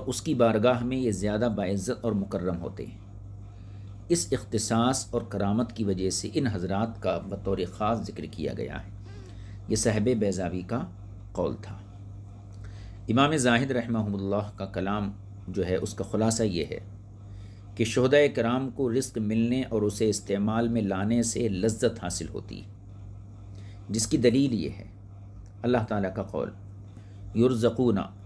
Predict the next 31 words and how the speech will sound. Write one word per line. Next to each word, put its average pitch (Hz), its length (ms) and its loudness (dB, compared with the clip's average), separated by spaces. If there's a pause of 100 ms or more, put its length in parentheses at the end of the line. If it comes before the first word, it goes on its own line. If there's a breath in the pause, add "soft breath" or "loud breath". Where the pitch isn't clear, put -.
(440)
फ़रिहीना 131 520 2
बिमा 123 280 4 (140)
आताहुमुल्लाहु 107 960 2
मिन 95 160 -2
फ़ज़लिही।" 92 420 -4 (1300 loud breath)
युरज़क़ून 127 500 4
से 139 140 2
पता 120 240 4
चलता 120 300 2
है 131 80 6
उन्हें 123 160 2
रिस्क 117 240 0
दिया 95 260 4
जाता - 300 -4
है, - 160 -14 (580)
तो 107 60 0
रिस्क 113 240 2
मिलता 120 300 2
है 123 140 -2
शुहदा 113 340 0
को - 180 -10 (1040 loud breath)
और 147 180 10
उस 175 320 -2
रिज़्क 139 400 0
से 151 260 0
उन्हें 147 300 0
लज्जत 120 340 4
भी 151 180 0
महसूस 127 400 -4
होती 87 220 -4
है। - 160 -12